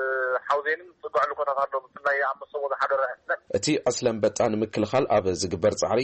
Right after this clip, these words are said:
Speaker 2: ምንቅስቓስ ሰራሕተኛታት መንግስቲ፣ ተምሃሮን ፍሉይ ሓይሊ ፖሊስ ትግራይን ብተወሳኺ ድማ ኣባላት ሰራዊት ምክልኻል ሃገር ይሳተፉ ኣለዉ ኢሎም። ብፍላይ ድማ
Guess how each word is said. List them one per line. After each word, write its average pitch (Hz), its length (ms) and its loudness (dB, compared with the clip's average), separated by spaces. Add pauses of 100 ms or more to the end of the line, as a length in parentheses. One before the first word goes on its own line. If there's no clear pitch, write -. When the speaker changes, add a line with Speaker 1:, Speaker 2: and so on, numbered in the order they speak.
Speaker 2:
ምንቅስቓስ - 580 -4 (280)
ሰራሕተኛታት 101 680 -2
መንግስቲ፣ 107 380 -2 (160)
ተምሃሮን 101 560 0
ፍሉይ 104 260 0
ሓይሊ 92 240 -4
ፖሊስ 85 300 -2
ትግራይን 101 320 0 (340)
ብተወሳኺ 120 580 0
ድማ 104 180 -2 (340)
ኣባላት 101 380 2
ሰራዊት 98 380 0
ምክልኻል 92 460 -4
ሃገር 87 360 0
ይሳተፉ 92 600 -4
ኣለዉ 80 220 0
ኢሎም። 95 260 0
ብፍላይ 113 380 2
ድማ 107 160 -2